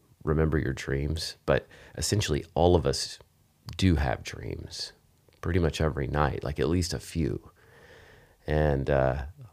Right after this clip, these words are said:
one of the things that kinda jumped out to me was that if you're not getting enough sleep, you probably won't be able to remember your dreams very much because they happen in that rem state. And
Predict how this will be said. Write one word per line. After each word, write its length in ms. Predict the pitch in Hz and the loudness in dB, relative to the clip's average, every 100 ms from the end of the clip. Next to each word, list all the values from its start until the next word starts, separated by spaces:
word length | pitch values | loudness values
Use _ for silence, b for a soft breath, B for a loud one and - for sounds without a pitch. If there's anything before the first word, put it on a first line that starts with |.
| _ | _
one 160 | 92 110 | 2 4
of 120 | 76 | 2
the 80 | 73 | 0
things 260 | 78 73 | -2 -2
that 160 | - - | -4 -4
kinda 180 | 71 65 | -4 -2
jumped 260 | 76 64 | -4 -4
out 140 | 58 - | -4 -4
to 100 | 65 | -4
me 140 | 67 | -4
was 240 | 62 64 | -4 -6
that 260 | - 58 - | -6 -6 -6
if 160 | - - | -14 -8
you're 80 | 73 | -2
not 180 | 73 - | -2 0
getting 240 | 76 67 | 0 0
enough 220 | 58 - | -2 -4
sleep, 400 | - - 85 - - _ _ _ _ _ | -4 0 -2 -4 -16 _ _ _ _ _
you 180 | 73 69 | -8 -8
probably 600 | - - - 104 - 85 | -8 -10 -2 0 4 4
won't 200 | 76 - | 2 0
be 100 | 76 | -2
able 140 | 65 | -2
to 60 | 62 | -2
remember 380 | 65 71 62 55 | -2 -4 -4 -8
your 160 | 55 | -8
dreams 460 | 52 - 92 110 73 | -8 0 2 2 0
very 200 | 67 - | -4 -6
much 280 | 64 - - | -6 -8 -10
because 260 | - 76 | -4 -4
they 120 | 69 69 | -2 -2
happen 280 | 73 - | -2 -2
in 120 | 73 69 | -2 -2
that 140 | 62 | -4
rem 340 | - 67 80 73 | -4 0 2 0
state. 460 | - - - - _ B B B B B B B B B | -4 -6 -8 -10 _ B B B B B B B B B
And 460 | 87 80 78 78 | 2 4 4 0